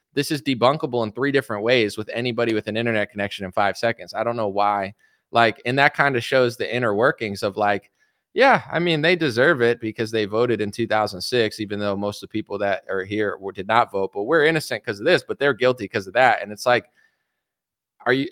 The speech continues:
I, I don't, I don't understand what they're trying to accomplish, but it's just making more and more people question the narrative and, and not support that side. So you gotta find a better argument than that. It's, it's ridiculous. But anyway,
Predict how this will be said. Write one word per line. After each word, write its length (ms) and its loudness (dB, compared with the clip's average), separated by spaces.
I, 260 -4
I 100 4
don't, 220 2
I 140 4
don't 120 4
understand 480 0
what 140 -2
they're 100 0
trying 280 0
to 140 -4
accomplish, 520 -2
but 140 -4
it's 100 -6
just 180 -8
making 360 -2
more 200 0
and 120 0
more 180 0
people 540 -4
question 480 -2
the 60 -4
narrative 520 0
and, 240 -10
and 200 -6
not 260 -4
support 380 -6
that 160 -8
side. 280 -6
So 240 -6
you 120 -20
gotta 200 4
find 240 -4
a 40 -6
better 240 0
argument 400 -2
than 100 -10
that. 260 -8
It's, 320 -12
it's 200 -10
ridiculous. 500 -6
But 160 2
anyway, 320 8